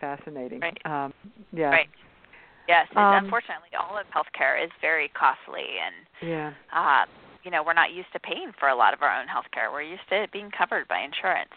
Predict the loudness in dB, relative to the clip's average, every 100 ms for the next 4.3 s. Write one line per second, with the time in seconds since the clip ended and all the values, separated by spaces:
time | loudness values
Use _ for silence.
0 | -8 -8 -6 -10 -4 0 2 2 0 -4
1 | -6 -8 -14 -20 _ -12 -12 _ _ _
2 | _ _ _ _ _ -12 -10 -14 -6 -6
3 | -4 -8 -6 -10 -4 -4 -4 -12 _ -4
4 | -4 -4